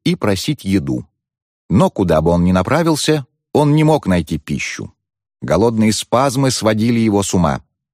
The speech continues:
Наконец он узнал, что Шакти поселилась в каше и что любому, кто приходит к ней на кухню, дают еду.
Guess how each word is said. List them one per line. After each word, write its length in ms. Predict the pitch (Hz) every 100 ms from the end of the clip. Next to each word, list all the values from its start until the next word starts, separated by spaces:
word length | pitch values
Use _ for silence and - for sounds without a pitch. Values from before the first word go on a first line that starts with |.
| _ _ -
Наконец 480 | 85 90 90 107 -
он 140 | 95
узнал, 380 | 82 71 104 131
что 220 | - -
Шакти 480 | 80 - 160 - 156
поселилась 640 | - 139 - 127 151 151 -
в 120 | -
каше 580 | - 90 78 - 80 - -
и 100 | 98
что 240 | - 107
любому, 640 | 92 87 110 117 80 65 _ _
кто 180 | - 76
приходит 500 | 71 69 71 71 -
к 20 |
ней 140 | 73 71
на 120 | 65
кухню, 500 | - 156 165 160 147 _ -
дают 440 | 71 76 69 -
еду. 460 | - 87 64 60